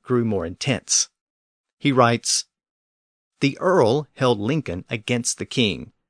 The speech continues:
and took away from him all that he ought to have. The earl held Lincoln against the king, and benam him all that he ought to haven." Benam meant to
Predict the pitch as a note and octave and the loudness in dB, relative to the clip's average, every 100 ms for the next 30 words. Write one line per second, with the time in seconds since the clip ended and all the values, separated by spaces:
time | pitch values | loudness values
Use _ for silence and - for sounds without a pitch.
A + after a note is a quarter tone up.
0 | _ _ _ - C3+ - - A3 C#3 C3 | _ _ _ -8 -8 -2 -2 0 0 0
1 | - A#2+ G#2+ F2 F2 A2 _ - B2+ C#3+ | 0 -4 -4 -4 -4 -6 _ 0 4 4
2 | B2+ B2 C3 B2+ A2 - A2+ G2+ F#2 C#2 | 2 -2 -2 0 0 0 -8 -4 -4 -4
3 | G#1 _ _ _ _ _ _ _ _ _ | -8 _ _ _ _ _ _ _ _ _
4 | _ - E3 - A3+ B2 F2 C3 _ F3 | _ -4 -4 -2 -2 0 -2 -6 _ -4
5 | E3 G3+ G3+ A#2 - D3+ D#3 F3+ F2+ - | -2 0 0 -2 -4 -8 -4 -4 -6 -8
6 | - - D3 D2 - _ _ _ _ - | -8 -2 -2 -2 -12 _ _ _ _ -6
7 | D#3+ F#3 F#3 A3+ G#3+ C3+ G#2 G2 - C#3 | -4 -2 -2 -2 -2 -2 -4 -6 -6 -6
8 | D#3 F#3 F#3 - C#3+ - E3 C3+ D3 C#3 | -4 -4 -4 -2 -4 -4 -8 -6 -2 -2
9 | D#2 A1 _ _ _ _ _ _ _ _ | -4 -10 _ _ _ _ _ _ _ _
10 | _ _ _ _ _ _ _ D3+ D#3+ F#3+ | _ _ _ _ _ _ _ 0 2 0
11 | G#3 G2 A2+ C3+ C3+ C3+ - | 2 2 0 -4 -4 -4 -4